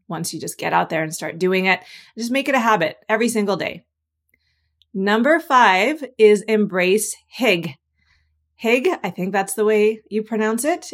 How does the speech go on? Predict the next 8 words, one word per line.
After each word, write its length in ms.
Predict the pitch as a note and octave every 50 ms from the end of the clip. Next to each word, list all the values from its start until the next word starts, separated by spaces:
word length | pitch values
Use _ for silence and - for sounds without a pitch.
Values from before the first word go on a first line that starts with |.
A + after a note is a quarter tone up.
| - _
is 380 | - G#3 G#3 G#3 G#3 G3+ F3+ E3
the 100 | G#3 G3
Danish 460 | F3+ G3+ F#3+ G3+ G#3+ A3+ B3 C4+ -
quality 600 | - - - G3+ G3 G3 F#3+ F#3+ G3 G3 F#3+ -
of 220 | F3 E3+ E3 E3 -
coziness 680 | - - - G#3 A3+ A3+ B3 B3 A#3+ B3 C4 C#4 C4+ - -
and 180 | - G#3 G3+ G#3
comfortable 600 | - - G3+ G3+ - - F#3+ G#3 G#3+ A3 A3+